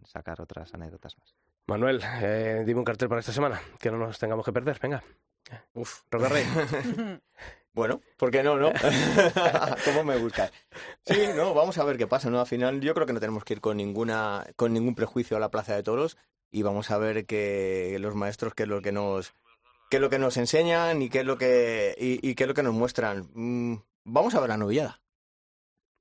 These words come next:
Speaker 3: Vamos a ver la
Speaker 2: Vamos a ver la
Speaker 3: novillada.
Speaker 2: novillada.
Speaker 3: Vamos
Speaker 2: Es un
Speaker 3: a ver la
Speaker 2: cartel,
Speaker 3: novillada.
Speaker 2: sí.
Speaker 3: Sí, eh, me,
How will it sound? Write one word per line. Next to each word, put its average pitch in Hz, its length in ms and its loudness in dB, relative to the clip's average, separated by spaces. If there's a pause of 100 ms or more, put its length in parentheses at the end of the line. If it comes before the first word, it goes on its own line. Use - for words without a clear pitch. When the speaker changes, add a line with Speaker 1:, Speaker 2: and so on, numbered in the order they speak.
Speaker 3:
Vamos 175 360 0
a 151 40 0
ver 131 100 0
la 117 60 4
Speaker 2:
Vamos 139 160 2
a 104 40 -2
ver 101 100 0
la 98 80 0
Speaker 3:
novillada. 107 280 -2
Speaker 2:
novillada. - 160 -12
Speaker 3:
Vamos 175 200 2
Speaker 2:
Es - 20 2
un 170 40 2
Speaker 3:
a 160 40 4
ver 156 80 4
la 139 80 0
Speaker 2:
cartel, 117 160 2
Speaker 3:
novillada. 117 240 0
Speaker 2:
sí. - 160 -6 (220)
Speaker 3:
Sí, - 320 -2
eh, 127 320 0
me, 131 100 0